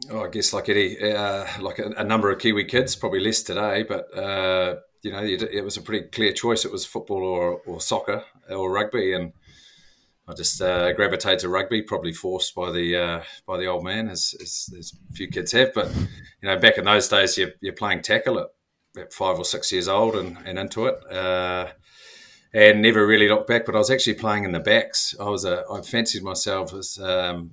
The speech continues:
as quite fast, which, uh, ca-, all came crashing down at, uh, when I was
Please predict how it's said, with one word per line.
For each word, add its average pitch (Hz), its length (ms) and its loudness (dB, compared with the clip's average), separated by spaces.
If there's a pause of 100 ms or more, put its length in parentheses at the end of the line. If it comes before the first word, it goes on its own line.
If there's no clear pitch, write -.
as 95 120 -6
quite - 260 -8
fast, 107 480 -2
which, - 380 -6
uh, 90 340 -2
ca-, 104 220 -6
all 117 140 0
came 113 220 2
crashing 107 440 0
down 95 380 4
at, 87 200 -10
uh, 87 320 -2
when 90 220 -8
I 92 100 -2
was 87 360 -6